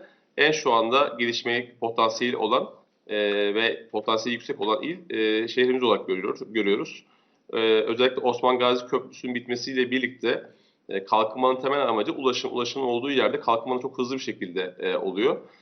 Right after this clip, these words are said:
Zaten otobanın başlamasıyla birlikte şehrimize çok ciddi anlamda, e, yatırımcılar, e, gelmeye başlamıştı ve otobanın bitmesiyle birlikte de bu daha da, e, şu anda, e, arttı. E,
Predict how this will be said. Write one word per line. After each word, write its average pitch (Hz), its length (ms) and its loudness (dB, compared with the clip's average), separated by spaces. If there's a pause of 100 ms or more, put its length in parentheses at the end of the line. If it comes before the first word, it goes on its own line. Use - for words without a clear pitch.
(200)
Zaten 147 500 0
otobanın 127 500 2
başlamasıyla 127 560 -2
birlikte 139 280 -10
şehrimize 120 680 -4
çok 135 200 -4
ciddi - 300 -4
anlamda, 123 600 -2 (400)
e, 107 100 -2 (420)
yatırımcılar, 123 760 0 (380)
e, 104 280 -2 (840)
gelmeye 123 380 4
başlamıştı 135 720 -2 (280)
ve 120 280 4
otobanın 127 360 -2
bitmesiyle 131 460 -4
birlikte 123 280 -4
de 139 160 -6
bu 135 120 -4
daha 139 280 4
da, 98 340 0
e, 92 120 -6
şu 95 160 -6
anda, 95 440 -6
e, 90 260 -6
arttı. 101 580 -2 (420)
E, 104 40 -2